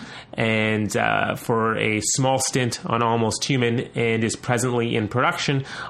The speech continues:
on the sci-fi series The Expanse. So this is what I urge our listeners to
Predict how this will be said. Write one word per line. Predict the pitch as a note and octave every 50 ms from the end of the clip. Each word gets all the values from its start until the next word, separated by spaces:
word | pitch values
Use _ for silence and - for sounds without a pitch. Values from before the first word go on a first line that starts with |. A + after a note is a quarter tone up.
| -
on | - A#2 A2+
the | A2+
sci-fi | A2+ - - A2 A2 A2+ - - G#2+ G#2+ G#2 G2 - -
series | A2 G2+ G2 G2 G2 G2 F#2+ - - - - - - -
The | - G#2
Expanse. | G2 F#2+ - - - C#3 B2 G#2 F#2 - - - - - - - - - - - - - - - - - - - - - -
So | - - - D#3+ D3+ B2 - - - - - - - -
this | - E3 D#3+ F#3+ - G#3+ -
is | G#3 G3
what | F#3+ E3+
I | D3+ D3
urge | C#3 C3+ C3+ C3 B2 A#2 - - - - - - - - - - - -
our | - C3+ C3
listeners | B2+ B2 - - B2+ A2+ A2 G#2+ G#2 - - - - - - - - F#3+ C3+ - -
to | - B2+ A#2 A2+ A2+ A2 A2 G#2+ A2 - - -